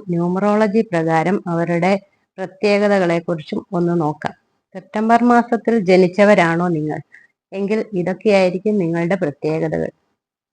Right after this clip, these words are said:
ഏത് കാര്യവും കൃത്യതയോടെയും പൂർണ്ണതയോടെയും നിർവഹിക്കുന്നവരായിരിക്കും. എല്ലായ്പ്പോഴും മറ്റുള്ളവരിൽ നിന്ന് വ്യത്യസ്തരായിരിക്കും. കാരണം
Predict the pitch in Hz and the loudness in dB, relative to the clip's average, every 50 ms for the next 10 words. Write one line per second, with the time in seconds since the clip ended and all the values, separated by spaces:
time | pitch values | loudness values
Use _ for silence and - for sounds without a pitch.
0 | _ _ - 185 190 196 208 220 214 269 254 247 226 202 190 185 196 208 220 220 | _ _ -12 -8 -6 -4 -4 -2 0 0 2 2 4 4 4 2 2 2 0 0
1 | 202 170 160 _ - 214 220 202 240 240 240 233 233 240 247 254 247 240 - - | -2 -6 -8 _ 0 2 4 6 6 6 8 8 6 6 6 6 6 4 2 -2
2 | - 180 175 180 180 185 196 202 190 208 208 208 208 208 208 208 214 220 214 202 | -4 -2 0 0 0 0 0 2 2 2 2 4 4 4 4 4 4 4 4 2
3 | 175 170 170 175 180 180 190 190 - 196 190 196 196 190 180 160 - 160 175 165 | 0 0 0 0 0 0 0 -2 -2 0 0 0 2 2 2 2 2 0 0 -2
4 | 151 160 - - - - _ _ _ _ _ _ _ _ _ _ - - 175 175 | -4 -6 -8 -10 -12 -14 _ _ _ _ _ _ _ _ _ _ -14 -12 -8 -6
5 | 180 196 208 214 226 226 220 - 233 233 226 226 233 226 202 180 170 175 - 208 | -2 2 2 4 2 2 2 2 2 4 4 4 2 2 2 0 -2 0 0 0
6 | 214 208 208 208 208 208 202 196 208 208 202 208 214 220 220 180 175 175 - - | 2 4 4 4 4 4 2 2 2 2 2 2 2 2 2 2 0 -2 -2 -2
7 | - 208 208 214 _ - - 196 170 160 160 156 151 151 147 151 - 147 - - | -2 -2 -2 -2 _ 0 0 2 2 2 2 0 0 -2 -2 -4 -6 -8 -8 -10
8 | _ - - 175 170 165 170 175 175 190 202 208 | _ -8 -4 -2 -2 0 -2 -2 -2 -2 -4 -4